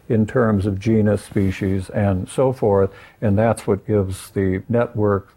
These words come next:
that underwrites the notion of science as a body of knowledge. So if it is the case that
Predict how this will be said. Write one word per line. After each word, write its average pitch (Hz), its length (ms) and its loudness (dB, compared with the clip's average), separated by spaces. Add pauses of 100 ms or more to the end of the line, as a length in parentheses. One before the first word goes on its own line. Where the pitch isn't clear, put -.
that 101 300 -2
underwrites 101 680 0
the 104 100 -4
notion 101 420 0
of 95 120 -2
science 98 460 0
as 95 140 0
a 95 80 2
body 87 760 0
of 90 220 -4
knowledge. - 560 -10 (460)
So 139 220 0
if 151 160 0
it 208 80 2
is 170 180 0
the - 80 -4
case - 680 -2
that 110 580 0